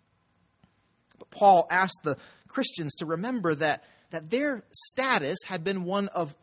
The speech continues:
foreigners, not because of their ethnicity, but because they had been kept from the covenants of God's promise. Paul is here reminding us of the power of sin, not just to keep us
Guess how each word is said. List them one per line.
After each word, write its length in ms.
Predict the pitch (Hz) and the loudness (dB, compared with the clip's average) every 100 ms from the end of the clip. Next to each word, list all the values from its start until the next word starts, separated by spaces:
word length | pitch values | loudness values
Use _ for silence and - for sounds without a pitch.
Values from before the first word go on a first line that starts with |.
| - | -14
foreigners, 500 | - 185 156 113 73 | -6 -2 -2 -4 -10
not 240 | 151 302 - | -4 -4 -2
because 280 | 320 269 220 | -2 -2 -6
of 120 | 160 | -4
their 100 | 160 | -4
ethnicity, 680 | 143 160 240 - 143 127 - - | -4 -6 -8 -8 -10 -10 -12 -12
but 120 | 190 | -8
because 260 | 185 - 233 | -8 -4 -4
they 100 | 233 | -2
had 220 | 254 247 190 | -4 -6 -6
been 160 | 175 | -8
kept 420 | 151 - 294 - - | -8 -10 -10 -10 -10
from 220 | 214 196 | -6 -6
the 100 | 160 | -6
covenants 720 | 151 - - 226 151 123 135 143 | -8 -8 -6 -4 -4 -8 -8 -10
of 140 | 127 | -8
God's 480 | 123 120 117 104 - - _ _ _ _ | -4 -4 -6 -12 -18 -20 _ _ _ _
promise. 920 | - 147 139 120 90 - - - - - _ _ _ _ _ _ _ - - - | -6 0 0 0 -8 -18 -20 -20 -20 -20 _ _ _ _ _ _ _ -20 -20 -12
Paul 360 | 147 165 196 | 2 4 6
is 120 | 185 - - | 4 0 -8
here 200 | - 208 | 0 2
reminding 640 | 185 160 165 196 180 127 110 | 4 2 0 -2 -2 -4 -6
us 280 | 147 190 - | -6 -8 -6
of 180 | 156 131 | -6 -4
the 80 | |
power 640 | 139 - 185 185 196 185 165 | -6 -6 -4 -2 0 0 -2
of 320 | 151 139 123 110 | -2 -2 -4 -10
sin, 580 | - - 196 135 117 147 - - | -12 -6 -4 -4 -8 -12 -16 -14
not 240 | 165 247 247 | -4 -4 -4
just 240 | 302 - | -8 -8
to 160 | - 220 | -10 -12
keep 400 | - - 220 - | -12 -10 -10 -6
us 100 | 175 | -6